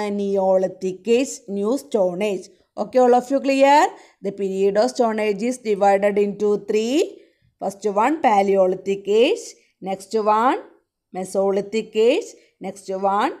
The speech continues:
Neolithic Age. Okay, അപ്പോൾ, ഏഹ്, first one discuss about Paleolithic Age. It is come from Greek term It is a Greek term, comes from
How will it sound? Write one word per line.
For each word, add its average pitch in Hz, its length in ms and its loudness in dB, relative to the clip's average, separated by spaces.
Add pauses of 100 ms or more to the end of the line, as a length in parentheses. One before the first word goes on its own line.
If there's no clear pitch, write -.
(120)
Neolithic 180 720 -6 (140)
Age. 170 180 -6 (380)
Okay, 226 300 0 (280)
അപ്പോൾ, 277 220 0 (520)
ഏഹ്, 196 320 -2
first 220 200 -4 (180)
one 262 180 0
discuss 233 340 -4 (120)
about 233 300 2 (160)
Paleolithic 196 1040 2 (200)
Age. - 200 -2 (580)
It 202 100 -10 (180)
is 427 180 2 (560)
come 247 220 2 (120)
from 226 200 0 (220)
Greek 277 400 -2 (220)
term 233 300 0 (1400)
It 180 180 -10
is 220 80 -6 (100)
a 196 120 -4
Greek 247 280 -2 (200)
term, 240 180 2 (140)
comes 226 220 0 (120)
from 240 160 2